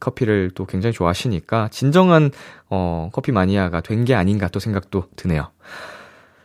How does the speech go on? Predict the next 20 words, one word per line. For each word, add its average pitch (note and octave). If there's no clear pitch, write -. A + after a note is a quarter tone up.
그리고 G#3
칠이이오님께서 F#3
"얼마 F3
전에 C#3+
대학원 D#3+
입학 D#3+
시험 E3+
감독이랑 A#2+
면접 D3+
진행 C#3+
요원으로 A#2
일하고 G2+
왔어요. C#2+
이 B2+
년 E3+
전에 D#3+
제가 A#2+
그 B2
자리에서 A2+
시험과 E3